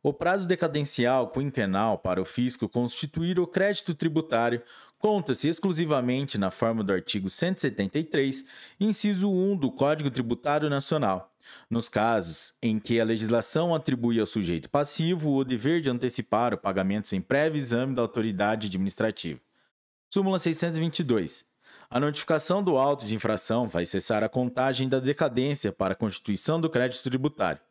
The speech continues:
exaurida a instância administrativa com o decurso do prazo para impugnação ou com a notificação do seu julgamento definitivo e esgotado o prazo concedido para a administração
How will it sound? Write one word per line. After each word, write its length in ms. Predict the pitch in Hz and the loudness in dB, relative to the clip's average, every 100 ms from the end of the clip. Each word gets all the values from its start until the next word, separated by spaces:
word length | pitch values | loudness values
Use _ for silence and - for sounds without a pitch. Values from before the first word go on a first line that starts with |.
| _ - - - | _ -20 -20 -6
exaurida 560 | 123 123 151 147 156 143 | -2 2 2 2 2 2
a 60 | 135 | 0
instância 440 | 131 135 143 139 | 0 0 0 0
administrativa 880 | 110 113 113 - 107 - - 123 95 | 0 0 0 0 0 0 0 0 -2
com 160 | - 107 | -2 -2
o 40 | |
decurso 420 | 107 110 123 123 | 0 -2 -2 -2
do 140 | 135 139 | -2 -2
prazo 420 | - 135 147 120 | 0 0 0 0
para 220 | - 107 | 0 2
impugnação 800 | 156 - 185 180 165 - 123 139 - - - - | 0 -2 0 2 2 2 2 0 -6 -20 -20 0
ou 240 | 170 196 190 | 4 4 4
com 160 | 139 | 2
a 60 | 143 | 2
notificação 720 | 139 135 - 117 113 127 135 | 0 -2 0 2 2 0 0
do 80 | 120 | 2
seu 120 | 113 | 2
julgamento 540 | 104 107 107 113 117 | 2 2 2 2 0
definitivo 800 | 95 95 - 107 101 - 127 107 | -2 -2 0 -2 0 0 0 2
e 40 | 95 | -2
esgotado 500 | 95 113 - 139 147 | 0 0 2 0 -2
o 20 | |
prazo 380 | - 160 170 151 | 0 0 0 -2
concedido 720 | 196 220 - 175 131 170 156 | -2 0 0 0 0 0 0
para 200 | 113 107 | 0 0
a 20 | |
administração 840 | 95 101 110 110 147 143 - 135 | 0 0 0 0 0 0 0 0